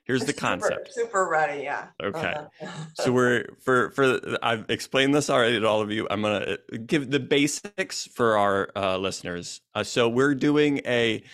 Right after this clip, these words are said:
Speaker 1: we're drafting a team of utility professionals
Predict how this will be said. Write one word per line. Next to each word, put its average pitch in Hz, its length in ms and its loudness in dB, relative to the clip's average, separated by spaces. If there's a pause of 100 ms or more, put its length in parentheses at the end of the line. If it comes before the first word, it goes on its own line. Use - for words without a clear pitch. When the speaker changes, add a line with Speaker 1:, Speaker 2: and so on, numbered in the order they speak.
(120)
Speaker 1:
we're 123 80 -2
drafting 127 540 0
a 185 60 2
team 165 260 0
of 117 100 0
utility 123 420 0
professionals 117 720 -4